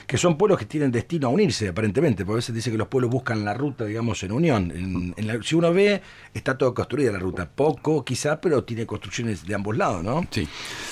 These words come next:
Speaker 2: Yo creo que hay muchas cosas en común, más allá de algunas diferencias políticas o algunas
Speaker 1: Mm.
Speaker 2: diferencias de, de manera de gestionar que tenemos los difer-, los intendentes de Turu y de veintiocho,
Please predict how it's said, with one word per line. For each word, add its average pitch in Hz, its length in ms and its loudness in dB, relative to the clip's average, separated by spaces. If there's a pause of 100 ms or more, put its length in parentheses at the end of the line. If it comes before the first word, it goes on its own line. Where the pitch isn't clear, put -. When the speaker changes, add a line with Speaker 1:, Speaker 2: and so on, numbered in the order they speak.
(140)
Speaker 2:
Yo 127 160 2
creo 151 160 6
que 101 680 4 (220)
hay 101 100 2
muchas 107 300 6
cosas 101 340 2
en 87 160 4
común, 107 320 6
más 101 280 4
allá 110 140 2
de 107 40 2
algunas 104 280 4
diferencias 95 500 2
políticas 104 680 4
o 87 60 -2
algunas 95 280 4
Speaker 1:
Mm. - 20 6
Speaker 2:
diferencias 95 520 2
de, 85 240 -4
de 87 200 -2
manera 104 320 4
de 101 80 4
gestionar 107 640 2
que - 160 -4
tenemos 95 380 2
los 87 100 0
difer-, 87 320 -4
los 85 140 -2
intendentes 95 500 2
de 90 80 2
Turu 104 160 2
y 101 60 4
de 95 80 4
veintiocho, 101 480 4